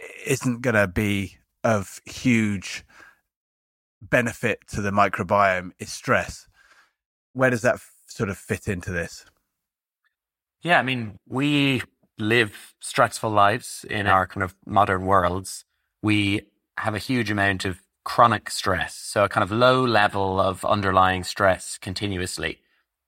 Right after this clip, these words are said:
Speaker 2: Whereas, you know, other people, or maybe previously, stress came about in peaks and troughs when there was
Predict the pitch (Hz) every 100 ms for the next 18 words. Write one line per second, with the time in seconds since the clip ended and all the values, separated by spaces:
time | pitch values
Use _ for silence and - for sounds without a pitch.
0 | - 113 101 95 95 92 - - _ _
1 | _ - 113 92 90 _ - - _ _
2 | - - 117 110 120 113 107 101 98 110
3 | 104 - 120 117 104 - 98 98 95 -
4 | _ - - 120 101 - 101 95 101 104
5 | 101 98 - 123 - - 101 92 110 95
6 | - - - - 101 95 92 95 90 -